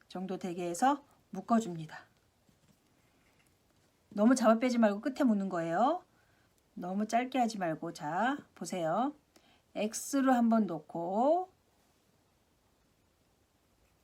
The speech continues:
위에 올린 끈을 돌려서 가운데로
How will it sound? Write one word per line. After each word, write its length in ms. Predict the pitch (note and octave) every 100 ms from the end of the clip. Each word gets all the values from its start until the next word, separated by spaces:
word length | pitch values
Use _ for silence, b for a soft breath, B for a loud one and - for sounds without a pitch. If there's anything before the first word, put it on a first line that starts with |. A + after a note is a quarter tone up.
| _ _ _ _ _ _ _ _ _ _ _ _ _
위에 200 | G#3+ A#3+
올린 720 | A#3 G3 A3 A#3+ A#3+ A#3 A3+ - _ _
끈을 480 | - B3+ D4 F4 F#4+ - _ _
돌려서 920 | - G3 G#3+ A#3 A#3 A#3 D4 D#4+ F4+ - _ _ _
가운데로 1000 | - E3+ G3 A3 G#3+ G3 G3+ A#3+ D4+ E4+